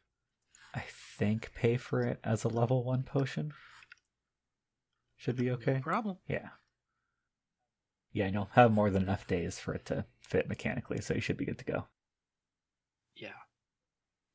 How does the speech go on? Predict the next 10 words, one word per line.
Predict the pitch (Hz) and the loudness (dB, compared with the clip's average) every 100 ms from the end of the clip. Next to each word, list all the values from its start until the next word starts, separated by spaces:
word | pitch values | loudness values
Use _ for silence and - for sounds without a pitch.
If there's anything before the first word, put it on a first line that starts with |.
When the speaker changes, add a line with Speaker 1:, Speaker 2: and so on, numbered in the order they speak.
| - - - - - - - - - | -20 -20 -20 -20 -20 -20 -20 -14 0
Speaker 2:
Oh, | 170 | 2
yeah, | 147 143 120 | 4 0 -2
if | - | 0
it's, | 160 - - 180 | 0 4 2 2
uh, | 151 143 123 | 2 2 0
'cause | 156 139 117 - - _ _ | -2 -2 -4 -10 -14 _ _
these, | 151 160 160 151 127 | -12 -6 -4 -2 0
uh, | 143 135 131 127 120 117 113 _ _ _ _ _ | 0 0 0 -2 -6 -10 -14 _ _ _ _ _
mechanically | 165 147 - 269 214 - 113 | -6 -6 -2 0 0 -2 -6
speaking, | - - 90 98 110 | -8 -10 -16 -16 -18